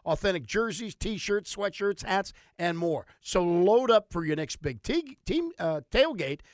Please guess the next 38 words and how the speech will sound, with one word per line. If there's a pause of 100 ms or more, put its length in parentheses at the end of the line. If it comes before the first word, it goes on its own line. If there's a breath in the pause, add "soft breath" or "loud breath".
(120)
because
they
got
team
coolers (160 soft breath)
and
they
got
team
cookware. (240 loud breath)
Find
gifts
for
the
whole
family. (200)
Sports
Freak
three
sixty-five
dot
com (240 soft breath)
has
all
the
sports
apparel
you
could
imagine (260 soft breath)
and (120)
anything
else
you
need
for
game
time.